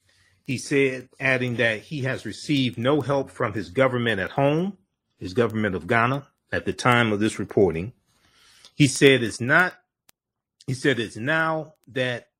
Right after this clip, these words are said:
the reality is really hitting me. I think for me, it's a bit too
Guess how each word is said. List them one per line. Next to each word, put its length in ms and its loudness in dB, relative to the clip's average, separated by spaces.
the 120 -10
reality 840 -6
is 260 -12
really 280 -6
hitting 340 -6
me. 240 -20
I 100 -6
think 320 -2
for 160 -4
me, 460 -6
it's 220 -8
a 60 -10
bit 320 -4
too 160 -10